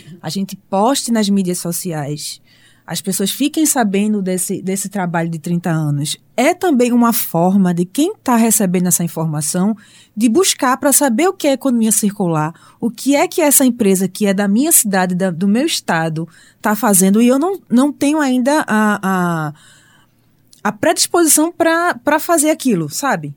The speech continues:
De você saber o que é economia circular, por quê, o que é isso? E pesquisar, e entender. A mesma coisa da feirinha.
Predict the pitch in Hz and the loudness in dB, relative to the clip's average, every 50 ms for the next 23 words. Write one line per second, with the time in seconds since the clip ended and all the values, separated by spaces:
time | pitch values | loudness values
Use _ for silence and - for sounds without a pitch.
0 | _ _ - 170 196 220 233 247 247 269 254 - 269 247 220 202 220 226 - - | _ _ -8 -4 -4 -2 0 0 0 0 0 0 0 0 0 2 0 0 0 -4
1 | - - 480 440 - 359 320 285 285 - - 233 240 - - 392 - - 277 262 | -6 -6 -6 -4 -4 -2 -2 0 0 0 -2 -4 -6 -6 -12 -12 -8 -6 -4 -4
2 | 240 - 381 - 311 196 160 147 - - 160 - 214 233 262 285 302 302 330 311 | -4 -4 -4 -2 -2 -2 -2 -4 -8 -10 -8 -4 -2 0 2 2 0 0 -2 -4
3 | - - 320 302 220 220 214 190 190 185 185 196 196 _ _ _ - - - 240 | -2 0 -2 0 0 2 2 2 2 2 0 -2 -6 _ _ _ -16 -6 0 2
4 | 240 254 269 254 247 302 262 240 208 185 185 180 175 175 180 180 _ _ _ - | 2 2 2 2 0 0 0 2 0 0 0 0 0 0 -2 -4 _ _ _ -20
5 | - - - - 190 208 226 262 269 330 311 - - 269 254 262 269 226 262 247 | -20 -18 -8 -2 2 4 4 4 4 2 0 2 2 2 2 2 2 0 0 0
6 | - 294 262 247 220 180 175 160 151 151 151 175 | 2 2 4 4 4 4 2 2 0 -2 -2 -6